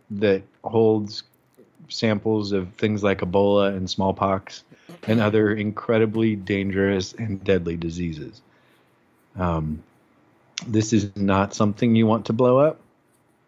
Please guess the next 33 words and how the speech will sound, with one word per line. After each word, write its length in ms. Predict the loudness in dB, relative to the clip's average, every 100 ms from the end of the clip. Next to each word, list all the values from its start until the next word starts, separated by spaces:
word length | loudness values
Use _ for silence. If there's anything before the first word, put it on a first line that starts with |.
| _ _ 0
although 280 | 2 4
Russia 360 | 4 2 2 -2
says, 380 | 2 2 2 -2 -2
"Everything's 720 | 2 2 2 0 2 2 2
fine, 480 | 0 2 2 2 -2
comrade." 640 | -4 -4 -2 -2 -2 -4 -10 _ _ _ _ _ -8
Uh, 320 | -4 0 0
we 140 | 2 2
all 140 | 2
know 400 | 2 2 2 -2 -10 -8
how 160 | -4
well 180 | 2 2
that 140 | 2 0
went 140 | -2
with 120 | -4
Chernobyl, 600 | -4 -2 2 2 2 -2 -4 -20 -20 _ _
and, 420 | -6 -2 -2 0 0
uh, 260 | 0 0
so 160 | 0 0
hopefully 480 | 0 0 0 2 0 -6 -8
<laughs> 100 | -10 -10 -20 -14 -2
we 100 | 2
don't 160 | 4
all 120 | 2 2
die 180 | 2
of 120 | 4 2
a 60 |
pandemic 680 | 0 -4 -2 -4 -2 -4 -2
in 60 | -2
the 80 | -2
next 200 | -4 -6
few 160 | -8
months. 360 | -6 -4 -6